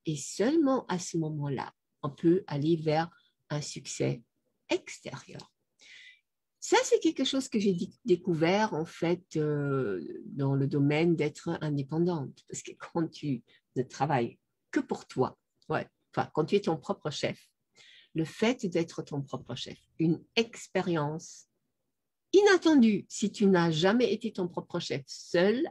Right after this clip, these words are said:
à bord, sur le bateau, en train de, de guider, de décider de la direction, de prendre des risques ou pas, et de surtout de te dire, «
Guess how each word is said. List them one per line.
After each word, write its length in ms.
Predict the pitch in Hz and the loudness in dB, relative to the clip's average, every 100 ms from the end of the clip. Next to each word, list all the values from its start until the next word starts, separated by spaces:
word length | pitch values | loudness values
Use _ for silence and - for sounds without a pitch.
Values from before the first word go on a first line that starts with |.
| - | -2
à 100 | 147 | -2
bord, 420 | 156 147 208 247 _ - - - - - _ _ _ | 2 2 0 -4 _ -20 -20 -20 -20 -20 _ _ _
sur 460 | - - 160 165 185 | -14 -10 -4 2 4
le 80 | 214 | 4
bateau, 540 | 240 247 208 196 247 | 2 2 6 6 4
en 140 | 175 175 | 0 -2
train 240 | - 180 | 2 2
de, 320 | 185 196 190 - _ _ _ _ _ _ - | 6 6 4 -4 _ _ _ _ _ _ -6
de 140 | 160 | -2
guider, 520 | 165 156 147 151 170 - | 0 0 -2 -4 -6 -10
de 140 | 185 160 | -8 -4
décider 500 | 143 170 196 165 175 | -2 -2 -2 4 4
de 80 | 165 | 4
la 100 | 160 | 2
direction, 680 | 160 160 156 - 156 180 - | 0 -2 -4 -4 -4 -4 -4
de 140 | 156 | -4
prendre 540 | 160 - 123 156 175 196 | -4 -4 0 2 4 4
des 120 | 202 | 2
risques 360 | 208 226 - 294 | 0 -2 -4 -8
ou 60 | |
pas, 300 | - 202 240 - _ _ - - _ _ - _ | 0 0 0 -6 _ _ -20 -20 _ _ -20 _
et 100 | 196 | 4
de 80 | 196 | 4
surtout 800 | 202 - 226 - - 214 226 370 - | 2 -2 -4 -2 -2 0 0 -2 0
de 100 | 196 | 2
te 120 | 214 | 2
dire, « 520 | 175 170 165 151 | 2 2 2 0